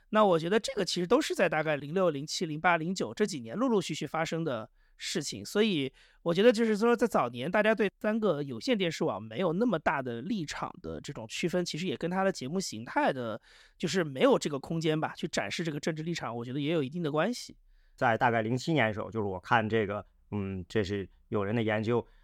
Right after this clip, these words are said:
Speaker 2: 福克斯是，呃，右转的时候呢，这C N N也正好在这个时候开始左转，但是它转的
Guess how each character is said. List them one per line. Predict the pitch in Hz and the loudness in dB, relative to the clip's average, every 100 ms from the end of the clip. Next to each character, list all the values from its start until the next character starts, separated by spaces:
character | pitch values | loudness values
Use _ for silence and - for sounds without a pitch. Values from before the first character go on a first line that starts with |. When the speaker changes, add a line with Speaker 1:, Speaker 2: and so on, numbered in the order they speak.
| _ _ | _ _
Speaker 2:
福 | 131 | 0
克 | 143 | 2
斯 | 131 151 151 147 | 4 4 4 4
是， | 127 127 113 110 104 98 _ _ - | 0 2 2 2 -2 -8 _ _ -8
呃， | 113 107 110 | -4 -4 2
右 | 156 143 | 4 6
转 | 117 | 4
的 | 95 | -2
时 | 95 117 | -4 0
候 | 113 113 | 2 2
呢， | 107 | 0
这 | 127 | -2
C | 117 143 143 | -4 0 0
N | 156 | 2
N | |
也 | 131 92 | 0 0
正 | 156 | 0
好 | 113 | 2
在 | 107 | 2
这 | 139 196 | 2 2
个 | |
时 | 120 | 2
候 | 117 | 0
开 | 113 127 | 2 0
始 | - 107 90 - | 0 -4 -8 -12
左 | - 98 131 | -10 -2 0
转， | 139 - - | 0 -4 0
但 | 123 | 2
是 | |
它 | 123 147 | 4 2
转 | - 131 92 | 0 -4 -4
的 | 113 | -4